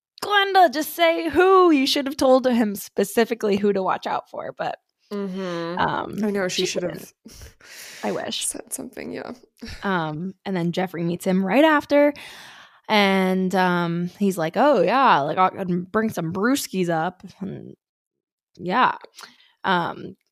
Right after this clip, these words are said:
Speaker 1: Glenda, like, sees them as they're coming back from the bar, like, from out her window.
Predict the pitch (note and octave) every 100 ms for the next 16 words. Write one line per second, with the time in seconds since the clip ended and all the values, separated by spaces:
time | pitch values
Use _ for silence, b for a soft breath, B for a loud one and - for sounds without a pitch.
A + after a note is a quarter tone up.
0 | - F#3+ G#3+ G3 F#3+ F#3+ F3+ - _ F3+
1 | D#3 - - - - G#3 G#3+ F#3 E3 D#3+
2 | D#3+ E3+ F#3 _ F#3 F3+ F3 - F3 F3
3 | E3+ E3+ - F#3 E3+ E3+ E3 D#3+ - F3+
4 | E3+ E3+ D#3+ D#3+ E3 D3+ D#3+ F3+